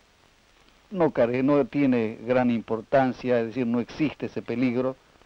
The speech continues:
potencial de que, de la desaparición o de peligro de inanición de esas,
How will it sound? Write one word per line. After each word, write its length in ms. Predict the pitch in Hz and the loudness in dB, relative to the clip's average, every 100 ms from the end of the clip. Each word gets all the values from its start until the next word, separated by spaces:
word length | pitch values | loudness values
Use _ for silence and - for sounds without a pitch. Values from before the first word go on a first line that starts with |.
| _ | _
potencial 880 | 127 104 117 104 - 127 131 135 135 _ _ - - | -8 -6 -6 -6 0 4 6 4 0 _ _ -20 -12
de 220 | 123 117 | -6 -6
que, 300 | 120 117 120 | -4 -6 -6
de 140 | 113 113 | -6 -2
la 140 | 110 | -2
desaparición 1040 | 113 113 - 110 110 - 139 135 131 120 - | -2 -4 -2 -2 -2 0 4 4 4 0 -4
o 100 | 113 | -8
de 100 | 110 | -8
peligro 440 | 107 107 117 113 | -8 -6 -4 -4
de 200 | 107 104 - _ _ - - | -4 -6 -8 _ _ -20 -12
inanición 680 | 110 101 104 107 - 131 120 | -8 -6 -8 -8 0 2 2
de 80 | 110 | -2
esas, 240 | 110 98 | -4 -4